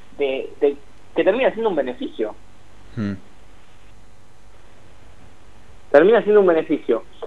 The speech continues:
Speaker 1: Y si nos ponemos a repasar este porcentaje de puntos, que tiene que sacar cada equipo, los únicos dos equipos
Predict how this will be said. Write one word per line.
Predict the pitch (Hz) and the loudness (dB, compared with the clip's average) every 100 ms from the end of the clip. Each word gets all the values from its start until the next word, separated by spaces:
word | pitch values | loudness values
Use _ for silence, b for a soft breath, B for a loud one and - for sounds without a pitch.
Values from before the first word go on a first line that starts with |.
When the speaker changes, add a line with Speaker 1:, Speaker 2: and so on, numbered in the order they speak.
| - - | -12 -2
Speaker 1:
Y | 196 202 196 170 | 2 4 2 2
si | 196 | 6
nos | 202 | 8
ponemos | 202 220 294 - | 12 12 10 8
a | 165 | 6
repasar | 151 139 - 208 - | 8 6 10 8 8
este | - 196 | 4 4
porcentaje | 202 156 - 143 135 170 180 165 | 6 4 4 -2 6 6 6 4
de | 127 | 4
puntos, | - 170 190 170 131 - - - - - - - - - - - - - - | 2 -2 4 6 6 2 -12 -14 -14 -14 -14 -14 -14 -14 -14 -14 -14 -14 0
que | 151 135 127 127 - | 4 4 4 0 0
tiene | 185 190 | 0 0
que | 156 | 2
sacar | 180 151 165 | 4 6 6
cada | - 185 | 8 6
equipo, | 143 185 - 190 131 - - - - - - - - - - - | 6 0 6 8 8 -2 -14 -14 -14 -14 -16 -16 -16 -16 -14 -6
los | - 175 185 - | 8 10 10 8
únicos | 196 151 120 110 - - - - - - - - - - | 6 6 2 0 0 -10 -14 -14 -14 -14 -14 -14 -14 -12
dos | 135 220 233 | 6 8 8
equipos | 180 160 131 107 | 6 6 4 4